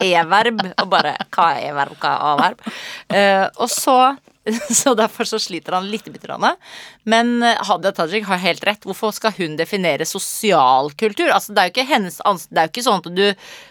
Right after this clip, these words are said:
du sier jo ikke til fiskeriminister Lisbeth Berg-Hansen, heter hun?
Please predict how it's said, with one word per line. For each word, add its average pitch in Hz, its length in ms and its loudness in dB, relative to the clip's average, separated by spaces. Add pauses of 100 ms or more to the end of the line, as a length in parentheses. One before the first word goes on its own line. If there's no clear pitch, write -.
(100)
du 226 100 -4
sier 233 300 0
jo 160 80 0
ikke - 140 -16
til 190 100 -6
fiskeriminister 196 1400 -2 (160)
Lisbeth - 640 -6
Berg-Hansen, 175 1400 -4 (140)
heter 254 220 -6
hun? 196 120 0